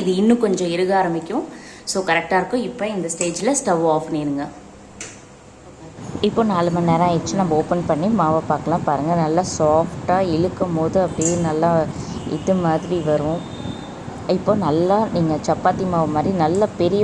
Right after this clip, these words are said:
உருண்டையாவே எடுத்துக்கோங்க. நல்லா அழுத்தம் கொடுத்து நல்லா ரவுண்ட் ஷேப் பண்ணிக்கோங்க. ஃபைனலா பார்த்தீங்கன்னா இந்த மாதிரி இருக்கணும். இப்போ இதே சைஸுக்கு நம்ம பூர்ண மாவையும் எடுத்து உருண்டை பிடிக்கணும். அதுவும் இதே சைஸே தான் இருக்கணும். இதை விட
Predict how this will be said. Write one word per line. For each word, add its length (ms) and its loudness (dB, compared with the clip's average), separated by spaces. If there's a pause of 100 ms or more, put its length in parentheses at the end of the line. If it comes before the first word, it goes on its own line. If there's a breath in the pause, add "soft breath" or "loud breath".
உருண்டையாவே 500 2
எடுத்துக்கோங்க. 400 -2 (100)
நல்லா 360 2
அழுத்தம் 420 0
கொடுத்து 280 -2 (120)
நல்லா 220 2 (100)
ரவுண்ட் 260 0
ஷேப் 240 -4
பண்ணிக்கோங்க. 480 -4 (720 loud breath)
ஃபைனலா 520 2
பார்த்தீங்கன்னா 400 0 (100)
இந்த 140 0 (100)
மாதிரி 320 0
இருக்கணும். 420 0 (140)
இப்போ 180 0 (200)
இதே 200 4 (160)
சைஸுக்கு 540 2
நம்ம 180 2 (100)
பூர்ண 300 2 (100)
மாவையும் 380 0
எடுத்து 220 0 (100)
உருண்டை 320 0
பிடிக்கணும். 480 2 (720 loud breath)
அதுவும் 320 4
இதே 180 4 (120)
சைஸே 400 2
தான் 100 4
இருக்கணும். 300 0
இதை 120 2
விட 140 2